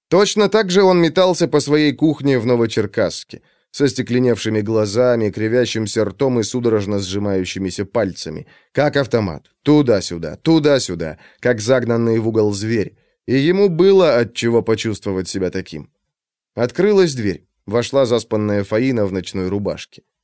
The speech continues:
«Андрей, ты чего тут?» спросила удивлённо. «Что с тобой?» Чикатило замер и поглядел на жену невидящими глазами. Лицо его сейчас походило на посмертную маску, и от этого становилось не по себе.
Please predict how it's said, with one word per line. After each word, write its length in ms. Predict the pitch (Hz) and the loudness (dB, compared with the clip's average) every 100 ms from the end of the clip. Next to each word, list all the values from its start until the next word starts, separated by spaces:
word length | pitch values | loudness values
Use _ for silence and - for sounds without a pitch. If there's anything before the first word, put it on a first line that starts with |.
| _ _ _ - | _ _ _ -6
«Андрей, 720 | 160 185 196 220 202 143 - _ _ _ _ _ | -2 0 0 2 2 0 -10 _ _ _ _ _
ты 120 | 190 | -6
чего 380 | 165 208 208 220 | -4 -2 2 2
тут?» 400 | 220 127 - _ _ _ | 0 -6 -6 _ _ _
спросила 540 | - 139 139 117 117 | -6 0 0 0 0
удивлённо. 680 | 113 117 120 104 85 78 78 _ _ _ _ | 0 0 -2 -2 -4 -8 -16 _ _ _ _
«Что 340 | - - 226 233 | -14 0 2 2
с 80 | |
тобой?» 420 | - 127 98 90 - _ _ _ _ _ _ _ | 0 -2 -2 -8 -12 _ _ _ _ _ _ _
Чикатило 680 | - 139 147 151 196 190 170 | -6 -2 0 0 4 4 4
замер 460 | 123 151 190 175 165 | 2 2 2 2 2
и 60 | 160 | 2
поглядел 580 | 151 135 135 147 170 | 0 0 0 2 2
на 120 | 156 139 | 4 2
жену 220 | 147 170 | 2 2
невидящими 580 | 151 147 131 - 113 107 | 2 0 -2 -4 -2 -2
глазами. 600 | 110 107 95 82 76 - _ _ _ 110 | 0 0 0 -6 -8 -16 _ _ _ -2
Лицо 300 | 131 - 160 | -2 2 2
его 220 | 151 127 | 4 2
сейчас 420 | 120 113 127 117 | 0 0 0 0
походило 500 | 120 113 113 139 127 | -2 -2 0 2 2
на 140 | 117 | 2
посмертную 720 | 107 107 123 131 113 117 117 120 | -2 -4 0 0 0 -2 0 2
маску, 520 | 151 120 - - - _ _ - | 0 -2 -6 -14 -16 _ _ -8
и 80 | 117 | 0
от 240 | 127 120 | 2 2
этого 280 | 127 120 110 | 0 0 0
становилось 720 | 104 113 113 101 98 95 - | 0 0 0 0 0 0 -2
не 160 | 98 98 | -4 -4
по 160 | 98 | -4
себе. 420 | 92 95 82 78 | -6 -6 -6 -10